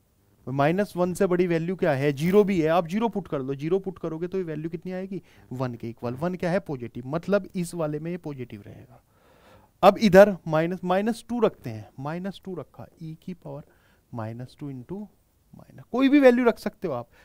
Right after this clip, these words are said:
तो ये वैल्यू माइनस में आएगी, मतलब ये इधर वाला जो होगा ना, ये इससे इधर ये माइनस वैल्यू होगी। हमें बताना है कौन से में इंक्रीजिंग है ये, इंक्रीजिंग जिसमें पॉजिटिव वैल्यू होगी, जिसमें क्या होगी?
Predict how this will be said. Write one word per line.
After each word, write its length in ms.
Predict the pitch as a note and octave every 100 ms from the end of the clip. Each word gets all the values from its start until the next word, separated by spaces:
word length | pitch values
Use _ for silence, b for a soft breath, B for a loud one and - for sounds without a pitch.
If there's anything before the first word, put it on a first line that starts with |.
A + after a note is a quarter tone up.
| b
तो 60 | G#3
ये 60 | G#3+
वैल्यू 260 | G3+ G3+
माइनस 360 | G#3 G3 F#3+ F3
में 100 | D#3
आएगी, 180 | A#2 B2+
मतलब 260 | D#3 G3+ G#3
ये 140 | A3
इधर 200 | D3+ D3+
वाला 200 | F3 F3+
जो 160 | F#3 F#3
होगा 220 | C3+ C#3
ना, 120 | D#3+
ये 180 | A3 D#3+ - b b b -
इससे 260 | C#3 -
इधर 200 | D#3+ B2+
ये 260 | A#2+ D3 A3
माइनस 500 | F3 C#3+ B2 A#2 -
वैल्यू 280 | F2 B2 -
होगी। 220 | - C#3 - b -
हमें 220 | D3+ A#3
बताना 340 | A3 G3+ G3 A#3
है 60 |
कौन 280 | B3 A3+ A3
से 120 | G3+
में 100 | A#3
इंक्रीजिंग 500 | A#3+ A3 G#3+ G3+ A3
है 160 | F#3 G3+
ये, 140 | A#3
इंक्रीजिंग 480 | G3+ G3 A3 A3 A#3+
जिसमें 260 | G#3 G3 A#3+
पॉजिटिव 440 | A3 G#3 G#3 A3
वैल्यू 340 | F#3+ E3 C#3+ A2+
होगी, 260 | F#2+ D#2+ - _ b b b b b b -
जिसमें 240 | A2+ D#3 E3
क्या 120 | F#3
होगी? 300 | F3 G3+ B3+